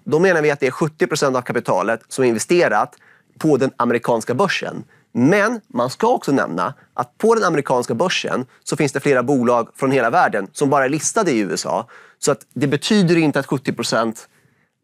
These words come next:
är exponering mot bara U S A, utan det är sjuttio procent av innehaven som är noterade i U S A. Och så går vi vidare till att, eh, de här har ju inte tillväxtmarknader i sina index, utan Kina och Indien ingår inte.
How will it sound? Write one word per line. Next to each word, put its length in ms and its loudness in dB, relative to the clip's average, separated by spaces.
är 320 4
exponering 500 0
mot 140 0
bara 420 2
U 160 0
S 160 -4
A, 280 0
utan 180 -2
det 80 2
är 40 -2
sjuttio 340 -4
procent 420 -4
av 200 -4
innehaven 720 0
som 160 0
är 40 4
noterade 720 -2
i 160 4
U 120 0
S 120 -6
A. 100 -10
Och 160 4
så 60 0
går 80 6
vi 100 6
vidare 340 2
till 260 2
att, 260 -4
eh, 240 4
de 240 2
här 160 2
har 240 2
ju 80 2
inte 320 -2
tillväxtmarknader 920 -2
i 300 0
sina 180 0
index, 440 -2
utan 300 -2
Kina 320 2
och 80 2
Indien 300 0
ingår 340 0
inte. 180 -8